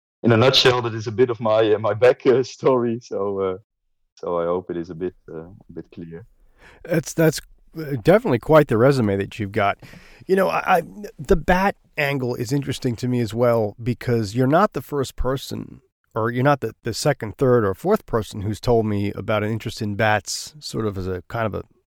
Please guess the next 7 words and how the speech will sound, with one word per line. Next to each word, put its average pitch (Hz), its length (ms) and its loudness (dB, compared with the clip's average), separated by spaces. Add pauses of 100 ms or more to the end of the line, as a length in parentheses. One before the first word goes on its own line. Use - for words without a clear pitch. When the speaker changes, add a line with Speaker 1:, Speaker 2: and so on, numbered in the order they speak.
(460)
Speaker 2:
a - 60 -10
side 135 340 0
hustle, 98 280 -6
if - 120 -14
you 107 80 -8
will. 95 260 -2 (720)
Uh, 123 180 -6